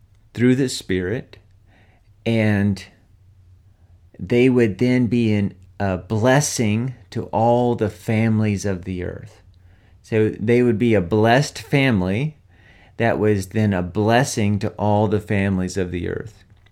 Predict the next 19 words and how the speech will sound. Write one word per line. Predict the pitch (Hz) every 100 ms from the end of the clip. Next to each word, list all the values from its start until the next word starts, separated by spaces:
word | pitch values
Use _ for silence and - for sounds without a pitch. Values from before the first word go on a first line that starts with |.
| - _ _ _ - _ _
Well, | -
that | 95 101 117 120 -
is, | 120 123 113 101 107 - - _ _ - - _ -
in | 113
the | 107
new | 98 117 151 180
covenant, | - 107 92 90 107 - - - _ _ _ _ _ _ _ _ _ -
uh, | 104 98
the | 98
same | 98 - 131 123
concept, | 117 117 135 143 143 - 90 104 - - _ _ _ _ _
but | 110 98
no | 113 113
longer | 113 113 117 107 104 -
just | - 104 -
a | 98
physical | - 123 113 117 110 110 104 98
Jewish | 90 95 127 135 113 -
family, | - 131 135 101 92 101